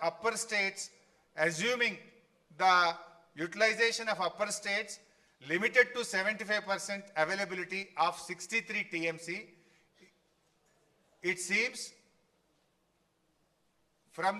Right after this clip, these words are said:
the master plans of upper states, అది విషయం. అందులో దాంట్లో క్లియర్గా ఏం చెప్తుందంటే, అరవై మూడు టీఎంసీలు పై రాష్ట్రాలే ఉన్నాయి,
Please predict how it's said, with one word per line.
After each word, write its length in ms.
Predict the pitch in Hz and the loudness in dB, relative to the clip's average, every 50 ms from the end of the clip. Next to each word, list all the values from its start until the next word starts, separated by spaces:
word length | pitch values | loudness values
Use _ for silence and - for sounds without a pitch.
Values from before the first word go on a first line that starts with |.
| 208 | 6
the 100 | 196 185 175 175 - - - - - _ _ _ _ _ _ _ _ 135 139 | 6 6 6 4 -2 -8 -18 -20 -20 _ _ _ _ _ _ _ _ -2 2
master 360 | 156 185 208 208 - - 240 | 4 4 4 4 2 -2 -2
plans 400 | 196 - 202 196 190 196 202 - - - 175 | -2 0 2 2 2 2 0 -4 -10 -6 -6
of 80 | 170 170 180 165 | -4 -2 -2 -2
upper 200 | 160 - 190 180 - | -2 -2 -4 -6 -6
states, 260 | - 185 185 190 185 - - _ _ - | -4 -4 -4 -4 -4 -8 -18 _ _ -14
అది 120 | 151 156 170 - - 147 | -12 -12 -12 -16 -16 -16
విషయం. 260 | 147 147 - 151 123 - - - | -14 -12 -10 -12 -12 -14 -12 -12
అందులో 200 | 156 180 220 226 208 160 180 | -8 -4 -2 -2 -2 0 -2
దాంట్లో 220 | 180 175 170 175 165 - | -4 -2 -4 -8 -10 -6
క్లియర్గా 300 | 175 196 233 240 233 226 | 0 4 4 4 4 4
ఏం 80 | 220 214 208 | -2 -2 -4
చెప్తుందంటే, 340 | 202 - - 196 196 220 220 196 | -10 -10 -10 -8 -2 2 2 2
అరవై 180 | 208 214 226 226 220 | 4 2 0 0 -2
మూడు 120 | 220 214 175 | -6 -8 -6
టీఎంసీలు 400 | 202 202 214 208 208 226 220 208 175 180 | -6 -6 -6 -6 -6 -10 -12 -10 -6 -6
పై 80 | 185 190 190 | -4 -2 -2
రాష్ట్రాలే 400 | 185 185 - - 175 170 175 165 156 | -2 -4 -4 -6 -6 -6 -6 -8 -8
ఉన్నాయి, 200 | 151 151 160 185 | -8 -8 -8 -8